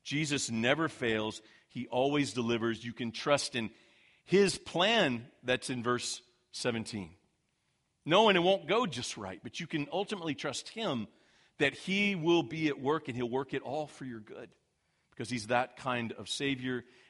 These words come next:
and that kind of chief shepherd. Last exhortation for you. Remember, we will be together forever. That is an important perspective here, friends, in the transition.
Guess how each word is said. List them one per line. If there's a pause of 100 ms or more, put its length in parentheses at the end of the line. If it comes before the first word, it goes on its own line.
and
that
kind
of
chief
shepherd. (540)
Last
exhortation
for
you. (600)
Remember,
we
will
be
together (100)
forever. (2500)
That
is
an
important (340)
perspective
here,
friends, (580)
in
the
transition.